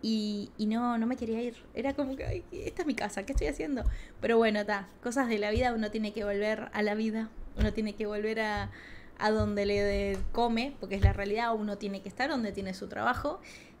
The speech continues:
Y, y en ese momento fue como, ay, se me partió el corazón en mil pedacitos. Además, hubieron personas que me fueron a despedir al aeropuerto y fue como, ay, no,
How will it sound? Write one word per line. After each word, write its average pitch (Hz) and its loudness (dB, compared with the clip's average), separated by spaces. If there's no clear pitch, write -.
Y, 208 -2
y 202 0
en 208 2
ese 240 -2
momento 226 4
fue 214 0
como, 185 -10
ay, - -10
se 208 -10
me 196 -8
partió 196 -8
el 226 -8
corazón 208 -4
en 208 -2
mil 214 0
pedacitos. 208 -2
Además, 214 -2
hubieron 220 6
personas 220 -4
que 208 -4
me 190 -6
fueron 214 -2
a - 0
despedir 202 -4
al 208 0
aeropuerto 202 0
y 226 -2
fue - -8
como, 311 -4
ay, 320 -6
no, 320 -8